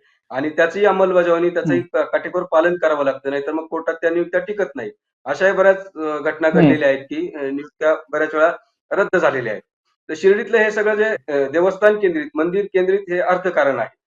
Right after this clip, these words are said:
Speaker 1: आणि त्याच्या भोवतीच शिर्डीतलं राजकारण पण फिरतंय.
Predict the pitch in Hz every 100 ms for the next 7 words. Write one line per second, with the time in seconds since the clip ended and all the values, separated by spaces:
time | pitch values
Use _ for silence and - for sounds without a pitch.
0 | _ _ 117 143 151 175 208 196 196 220
1 | 214 208 185 208 226 214 - 190 180 160
2 | 135 123 - _